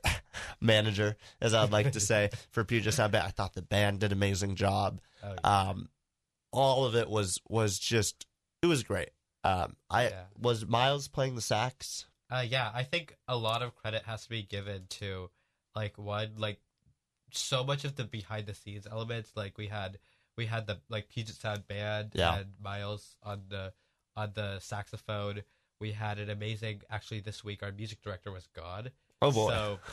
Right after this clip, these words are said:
Speaker 2: we had, uh, an assistant pianist who came, who, who just jumped in during tech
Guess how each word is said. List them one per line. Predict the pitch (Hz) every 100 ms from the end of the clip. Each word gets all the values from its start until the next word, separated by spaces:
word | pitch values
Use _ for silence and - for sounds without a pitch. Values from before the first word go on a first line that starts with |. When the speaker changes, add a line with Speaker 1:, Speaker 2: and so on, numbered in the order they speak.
| -
Speaker 2:
we | - 120
had, | 120 113 107 107 -
uh, | 104 101 92 _ _ -
an | 110
assistant | 101 - 107 - 104 -
pianist | - 101 95 104 110 - -
who | 107 98 -
came, | 107 98 98 - _ _
who, | 120 - -
who |
just | 113 107 95
jumped | 101 101 104
in | 101
during | 98 101 98
tech | - 92 107